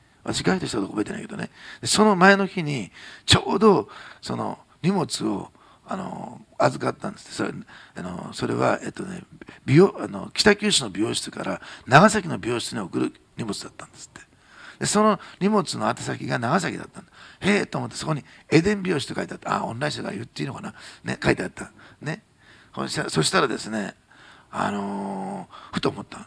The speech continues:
「神様、明日北九州から行きますけど、この美容室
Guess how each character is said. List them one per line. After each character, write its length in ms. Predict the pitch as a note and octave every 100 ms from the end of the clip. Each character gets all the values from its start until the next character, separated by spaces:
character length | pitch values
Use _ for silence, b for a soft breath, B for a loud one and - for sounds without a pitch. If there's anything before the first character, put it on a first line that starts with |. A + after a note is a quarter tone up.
| _ b b
「神 180 | - B2
様、 200 | A2 F#2+
明 60 | A2
日 260 | - A2+
北 220 | - - A#2+
九 140 | A#2
州 200 | - -
か 120 | -
ら 60 | G2
行 100 | G2+
き 60 |
ま 120 | A#2 A2+
す 80 |
け 80 | -
ど、 240 | - F#2+ - B B B B B
こ 140 | F3+
の 100 | F#3+
美 120 | E3
容 160 | F3 D#3+
室 240 | - -